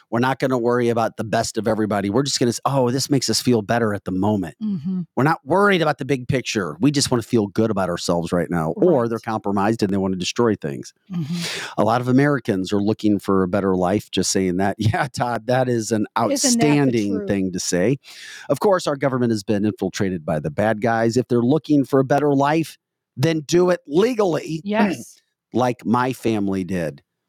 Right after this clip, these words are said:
Speaker 1: like so many people have done, like everybody else before Joe Biden came into office.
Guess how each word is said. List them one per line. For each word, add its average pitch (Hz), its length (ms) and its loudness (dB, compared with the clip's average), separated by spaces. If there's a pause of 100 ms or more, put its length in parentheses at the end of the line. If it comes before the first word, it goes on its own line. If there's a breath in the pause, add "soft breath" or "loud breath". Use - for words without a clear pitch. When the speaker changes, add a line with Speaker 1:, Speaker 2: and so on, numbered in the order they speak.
Speaker 1:
like 110 220 0
so 131 260 2
many 127 280 2
people 95 540 -2
have 104 200 -2
done, 87 360 -4 (440 soft breath)
like 120 240 0
everybody 131 480 0
else 120 260 0
before 113 380 0
Joe 113 180 0
Biden 110 360 0
came 117 200 2
into 104 280 0
office. 107 580 -2